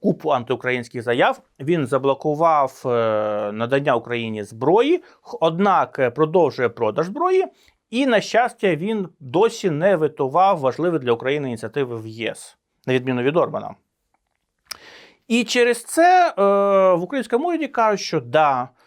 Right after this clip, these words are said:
є проблема, є неприємні заяви, але поки Фіцо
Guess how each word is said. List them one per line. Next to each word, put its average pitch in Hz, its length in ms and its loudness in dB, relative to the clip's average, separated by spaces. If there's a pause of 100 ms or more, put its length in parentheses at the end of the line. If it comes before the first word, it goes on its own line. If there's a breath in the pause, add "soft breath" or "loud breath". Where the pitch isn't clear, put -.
(200)
є 202 200 2
проблема, 160 560 2
є 170 120 0
неприємні 190 420 2
заяви, 147 400 0
але 160 200 2
поки 139 1120 2
Фіцо 139 760 -2